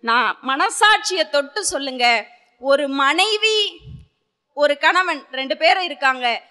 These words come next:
கணவன் இறந்ததற்கு பின்னால் ஒரு மனைவியால் இந்த உலகத்திலே வாழ்ந்து விட முடியும். ஆனா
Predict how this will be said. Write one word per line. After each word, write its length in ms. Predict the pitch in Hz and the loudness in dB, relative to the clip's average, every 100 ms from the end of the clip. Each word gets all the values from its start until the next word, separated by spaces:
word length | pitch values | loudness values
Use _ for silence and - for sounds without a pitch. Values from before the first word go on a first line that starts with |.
| _ _ _ 302 | _ _ _ 2
கணவன் 520 | 302 370 427 427 415 - 285 | 4 4 4 2 0 -8 -4
இறந்ததற்கு 600 | 311 359 370 359 320 311 285 - | 2 2 2 0 0 -2 -12 -8
பின்னால் 460 | 311 311 320 339 359 - - - | -4 2 4 4 2 -8 -20 -8
ஒரு 120 | 262 269 | -6 -4
மனைவியால் 560 | 254 311 339 311 311 311 | -2 -2 -2 2 2 2
இந்த 140 | 285 262 269 | -4 -10 -4
உலகத்திலே 500 | 302 302 - 285 277 254 | -4 -4 -4 0 2 2
வாழ்ந்து 420 | 262 302 349 311 285 | 4 6 4 0 -2
விட 100 | 285 262 | -2 -2
முடியும். 340 | 277 285 277 220 - _ - | -4 -4 -4 -6 -14 _ -2
ஆனா 180 | 285 320 | 2 4